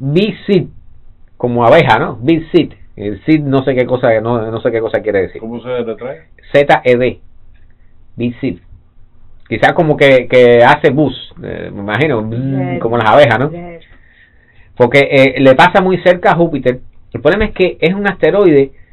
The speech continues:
Speaker 1: eh, eh, que va en dirección contraria al resto de los objetos del sistema solar. O sea, de todos los miles y quizás millones de objetos que hay en el sistema solar,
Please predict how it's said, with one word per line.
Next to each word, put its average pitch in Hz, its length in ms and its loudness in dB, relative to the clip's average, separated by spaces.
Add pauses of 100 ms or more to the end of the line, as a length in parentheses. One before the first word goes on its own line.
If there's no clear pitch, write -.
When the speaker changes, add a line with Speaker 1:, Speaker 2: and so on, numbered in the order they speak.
(340)
Speaker 1:
eh, 113 100 2
eh, 117 500 2
que 117 140 2
va 143 100 4
en 185 80 -2
dirección 180 400 0
contraria 160 600 2
al 120 80 -2
resto 156 460 -2
de 123 60 2
los 117 120 0
objetos 139 300 -2
del - 60 -12
sistema 117 320 -6
solar. 82 240 -10 (1200)
O - 40 -18
sea, - 180 -2 (200)
de 131 160 0
todos 285 380 8
los 226 180 4
miles 214 400 0
y 165 200 -4
quizás 151 360 0
millones 226 340 2
de 185 60 6
objetos 196 260 0
que 160 60 0
hay 190 40 0
en 202 60 -4
el 180 40 -8
sistema 185 280 -8
solar, 185 300 -2